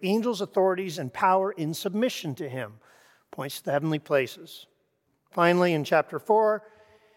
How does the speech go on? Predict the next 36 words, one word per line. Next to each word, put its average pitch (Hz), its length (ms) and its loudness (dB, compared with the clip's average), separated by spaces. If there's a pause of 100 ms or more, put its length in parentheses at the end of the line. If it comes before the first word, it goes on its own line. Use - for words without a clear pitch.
(720)
he 185 120 2
reminds 214 680 4
the 190 80 -6
people 226 440 2
in 185 60 2
Asia 208 280 0
Minor 214 440 2
that 170 300 0
all 269 480 4
people 247 340 -4
of 233 120 -4
the 254 80 -8
world 147 500 2
must 160 380 0
give 208 160 2
account 175 500 0
to 180 100 -2
the 151 120 2
one 160 340 0
who 156 160 -6
will 170 200 -4
judge 131 580 0 (480)
the 170 100 0
living 135 340 -2
and 131 120 -6
the 127 60 -6
dead. 101 360 -8 (880)
If - 20 -8
you 175 60 2
read 226 160 4
through 254 140 0
First 254 240 2
Peter, 220 240 2
it's 151 80 -2
very 208 260 2
clear 180 420 2